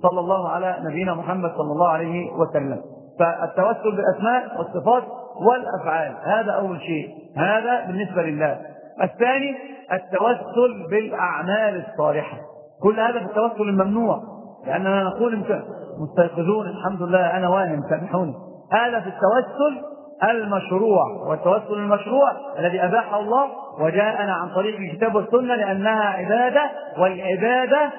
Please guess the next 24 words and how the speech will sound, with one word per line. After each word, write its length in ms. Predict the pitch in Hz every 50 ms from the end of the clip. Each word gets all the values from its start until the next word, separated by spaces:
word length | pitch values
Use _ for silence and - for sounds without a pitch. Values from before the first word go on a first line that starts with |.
| - - - - - -
توقيف 720 | 196 220 247 247 233 - - - 220 233 233 226 147 -
بالأعمال 380 | 185 185 - 165 170 196 208 202
الصالحة. 520 | 170 - - 170 175 190 185 160 156 156 156
وهل 220 | 156 180 208 220
هناك 260 | 202 190 196 214 214 196 196
ثمة 360 | 175 - 208 202 196 180 175
أدلة 280 | 180 180 202 202 202 185
على 260 | - - 175 175 165 -
ذلك 240 | 202 214 208 196 190
من 120 | 180 180
الكتاب 280 | 170 160 175 180 214 196
والسنة؟ 420 | 196 - - 220 233 233 247 240 233 - - - - - -
نعم، 320 | 175 208 208 196 180 147 120 - - - - - -
قال 220 | 185 196 208 214 202
الله 260 | 196 196 214 208 190 - 175 165
تعالى 240 | 180 180 165 151 - - - - -
حاكيا 440 | - 175 202 226 226 226 226 226 220
لنا 400 | 208 214 220 214 202 165 147 - - - - -
عن 200 | 151 196 240 247
الحواريين 880 | 233 208 - 208 208 214 214 208 202 208 202 202 196 202 233 254 269 254
عندما 580 | 262 226 226 254 262 240 214 226 214 208 208 196
توسلوا 580 | 196 - 185 175 175 170 175 233 233 233 214 202
لربهم 560 | 202 196 196 175 160 175 233 247 233 214 180
بالأعمال 640 | 180 196 196 202 170 139 165 196 226 254 269 254